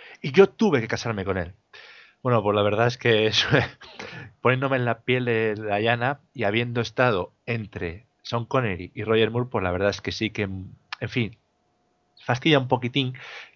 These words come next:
que le haya tocado el que ha sido, pues hombre, el James Bond más desafortunado de la, de los seis, ¿no? ¿Qué opinas, Alberto?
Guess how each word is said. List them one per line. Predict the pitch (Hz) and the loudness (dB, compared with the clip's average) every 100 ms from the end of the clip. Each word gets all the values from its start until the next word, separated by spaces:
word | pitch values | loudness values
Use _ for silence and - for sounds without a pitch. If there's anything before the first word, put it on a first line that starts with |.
| - | 0
que | 131 123 127 _ _ - | 2 4 0 _ _ 2
le | 120 | 4
haya | 113 110 120 113 | 4 4 0 0
tocado | 107 113 117 | 0 2 4
el | 123 113 | 2 -2
que | 104 | -8
ha | |
sido, | 104 107 110 123 117 | -6 -2 2 2 2
pues | 101 95 | -4 -8
hombre, | 101 90 82 | -8 -6 -6
el | 85 85 | -6 -4
James | 107 110 110 | -2 0 0
Bond | 117 110 | 0 0
más | 107 | 0
desafortunado | 104 110 - 104 101 104 107 110 104 | 0 0 0 0 0 2 4 4 2
de | |
la, | 90 85 85 | -2 -4 -6
de | - | -4
los | 85 85 | -4 0
seis, | 110 80 | 0 2
¿no? | 117 131 | 0 2
¿Qué | 120 | 0
opinas, | 131 110 110 113 - - - | 0 2 2 0 -4 -12 -6
Alberto? | 110 113 - 131 | 0 0 4 2